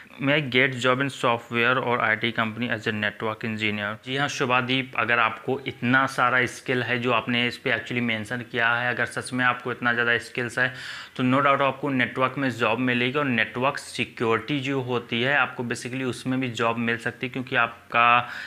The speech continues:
सी भी है, सी प्लस प्लस भी है, Python भी है, और आप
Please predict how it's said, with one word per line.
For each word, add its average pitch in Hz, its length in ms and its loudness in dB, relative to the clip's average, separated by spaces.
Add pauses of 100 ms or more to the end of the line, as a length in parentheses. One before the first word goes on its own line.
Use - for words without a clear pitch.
(120)
सी 131 260 -2
भी 131 180 2
है, 131 180 6
सी 127 220 -4
प्लस 120 280 0
प्लस 123 280 -2
भी 123 120 -4
है, 123 200 0
Python 113 460 2
भी 127 100 0
है, 131 220 2
और 120 220 2
आप 120 260 2